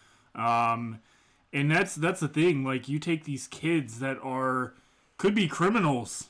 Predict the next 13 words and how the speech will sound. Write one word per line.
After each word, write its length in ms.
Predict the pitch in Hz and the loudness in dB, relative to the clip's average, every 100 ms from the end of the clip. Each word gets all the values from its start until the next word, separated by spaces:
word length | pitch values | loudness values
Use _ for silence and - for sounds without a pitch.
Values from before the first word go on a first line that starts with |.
| _ | _
Let's 400 | 127 135 156 160 | -8 -4 -4 -4
be 260 | 190 185 156 | -4 -4 -4
straight 400 | - - 170 180 | -6 -2 2 2
honest, 400 | 170 165 123 - | 2 2 -2 -2
in 120 | 139 | -4
high 220 | 131 143 156 | -2 0 0
school 420 | - 160 170 151 | 0 0 2 2
or 200 | 131 127 | 2 0
middle 280 | 139 160 156 | 0 0 0
school 220 | - 147 | -2 0
or 100 | 135 | 0
whatnot. 540 | 139 143 143 143 135 139 | -2 0 2 4 2 -6
And 420 | 143 139 139 135 | -6 -2 -2 -4